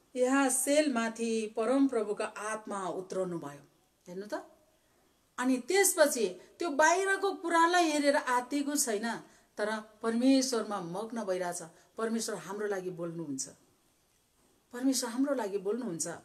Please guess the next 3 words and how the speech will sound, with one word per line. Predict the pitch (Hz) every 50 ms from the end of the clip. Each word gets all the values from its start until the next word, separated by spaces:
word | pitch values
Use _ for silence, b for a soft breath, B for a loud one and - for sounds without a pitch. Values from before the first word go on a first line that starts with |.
| _ _ _ _ _ _ _ _ _ _ _ _ _ -
परमेश्वरले | 277 294 302 339 349 - 339 339 339 330
उपायहरू | 302 - 311 294 302 339 349 370 370 349 339
निकाल्नुहुन्छ। | 311 302 302 302 285 262 254 240 233 220 185 175 - -